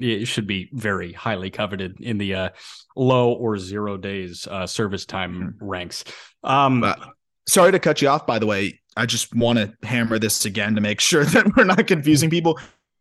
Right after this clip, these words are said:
Speaker 2: You were absolutely right. I was able to dig it up in the meantime. So the difference is obviously the pre-arbitration players have no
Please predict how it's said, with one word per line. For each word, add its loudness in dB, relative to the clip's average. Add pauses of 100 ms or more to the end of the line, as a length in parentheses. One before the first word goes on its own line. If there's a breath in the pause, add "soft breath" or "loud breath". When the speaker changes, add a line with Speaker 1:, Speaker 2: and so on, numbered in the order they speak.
(180)
Speaker 2:
You 2
were 10
absolutely 4
right. -2
I -2
was -2
able -2
to -2
dig -4
it -2
up -6
in -4
the -4
meantime. -4 (280 loud breath)
So 2 (420)
the 0
difference 2
is 0
obviously -2
the -6
pre-arbitration -2
players 0
have -6
no -4